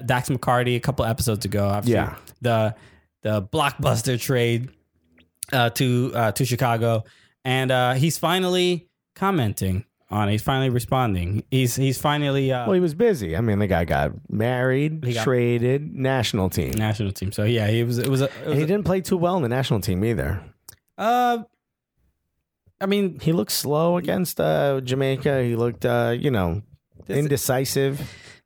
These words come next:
Speaker 1: this is sort of the complaint with Dax McCarty when it comes to the international level, right? They feel like he, he, that th-, this, I don't know, I'm not gonna say that's not part of his game,
Speaker 2: But it's
Speaker 1: But
Speaker 2: one step above his game.
Speaker 1: Uh, yeah.
Speaker 2: Yeah.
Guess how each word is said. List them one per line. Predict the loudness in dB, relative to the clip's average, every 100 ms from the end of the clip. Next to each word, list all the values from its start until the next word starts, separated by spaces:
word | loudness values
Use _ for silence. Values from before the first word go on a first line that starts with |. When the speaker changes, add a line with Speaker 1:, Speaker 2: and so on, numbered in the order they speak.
| -2
Speaker 1:
this | -2 -2
is | 0
sort | 0 0
of | 0
the | 2 2 2 2 0 -2 -4 -8 -10 -14 -4
complaint | 0 0 0 -2 -2 -2
with | -2 0
Dax | 0 0
McCarty | -2 0 2 2 0
when | 0
it | 0
comes | -2 -2
to | -2
the | -2
international | -2 -2 -2 -2 0 0 0 -2
level, | 0 0 0 -2
right? | 0 0 -2
They | -2 0 -2 -6 -16 _ -20 -6
feel | -2 0
like | 0
he, | 0 -2 0
he, | -2 -2
that | -2 -2 -2
th-, | -2
this, | 0 -2 -2 -10 -14 -18 -20 -20 _ _ _
I | -2
don't | 0
know, | 0
I'm | 0 0
not |
gonna | 0
say | 0
that's | 0 0 -2
not | 0
part | 0 0
of |
his | -4 -2
game, | 0 2 0 -4 -10 -20 _ -2
Speaker 2:
But | 0
it's | 0
Speaker 1:
But | 0
Speaker 2:
one | -2
step | 0 0
above | 0 0 0
his | -2
game. | -4 -8 -10 -16 -20 _ _
Speaker 1:
Uh, | 0 2 2 0 -2 _ _ _ _ _
yeah. | 0 0 0 _ _ -20 -20 _ -2
Speaker 2:
Yeah. | -2